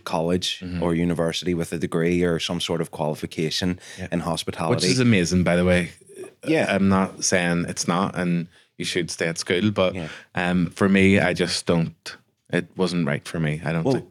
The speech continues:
Speaker 1: it, it shows, like, so there are people in the industry who do have that and that's
Speaker 2: Yeah.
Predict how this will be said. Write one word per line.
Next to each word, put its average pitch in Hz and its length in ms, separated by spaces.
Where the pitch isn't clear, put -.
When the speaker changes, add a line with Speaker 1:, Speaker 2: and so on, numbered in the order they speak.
Speaker 1:
it, 131 180
it 131 160
shows, 135 320
like, 113 180
so - 180
there 117 140
are 120 120
people 98 340
in 92 120
the 87 80
industry 90 440
who 92 140
do 82 240
have 87 260
that 104 220
and 92 140
that's 90 260
Speaker 2:
Yeah. 87 120